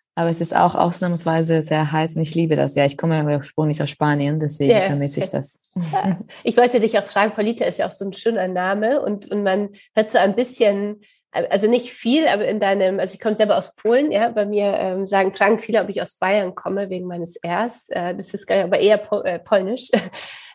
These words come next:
Speaker 2: Ähm, ich wollte dich auch fragen, woher das, äh, so ein bisschen, man hört ja nicht viel, aber so ein bisschen dachte ich, ähm, ist deine... Sprache, hat so einen, einen, äh, sehr charmanten, nochmal, wie sagt man, der Akzent. <laughs> So.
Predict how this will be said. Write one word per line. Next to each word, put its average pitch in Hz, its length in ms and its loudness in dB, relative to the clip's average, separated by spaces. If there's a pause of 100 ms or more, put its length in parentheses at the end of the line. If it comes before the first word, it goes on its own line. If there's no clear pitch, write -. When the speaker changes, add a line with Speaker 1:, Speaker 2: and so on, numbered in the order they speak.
Speaker 2:
Ähm, 190 460 0
ich 202 160 -4
wollte 220 180 4
dich 214 120 4
auch 196 80 0
fragen, 170 400 -2
woher 180 200 0
das, - 420 -10
äh, 185 220 0
so 196 80 0
ein 190 120 2
bisschen, 247 220 4
man 202 260 4
hört 247 160 2
ja 233 40 4
nicht 214 200 -2
viel, 233 320 2
aber 220 200 -2
so 208 100 -4
ein 196 120 0
bisschen 226 300 2
dachte 196 240 -2
ich, 202 260 -6
ähm, 190 420 0
ist - 200 -8
deine... 190 340 0 (580)
Sprache, 196 680 0
hat 196 160 -4
so - 80 -2
einen, 185 340 -2
einen, 180 380 -2
äh, 175 280 -2
sehr 208 200 4
charmanten, 190 880 0 (240)
nochmal, 180 580 -2
wie 196 60 -4
sagt 196 160 2
man, 190 100 2
der 170 80 2
Akzent. 165 540 -4
<laughs> 180 320 2
So. 220 80 2